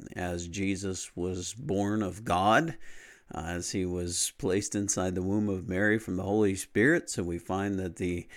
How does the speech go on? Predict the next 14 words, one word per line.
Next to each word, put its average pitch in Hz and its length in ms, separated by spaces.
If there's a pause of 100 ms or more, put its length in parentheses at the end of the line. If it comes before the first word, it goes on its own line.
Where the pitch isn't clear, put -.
(340)
uh, 85 260
flesh 131 380
and 110 120
blood 120 280 (100)
earth - 580 (840)
children 107 580
that, 95 220
that - 220
come 123 260
from 92 340
Mary 98 280
and 87 140
Joseph 95 600
being, 92 400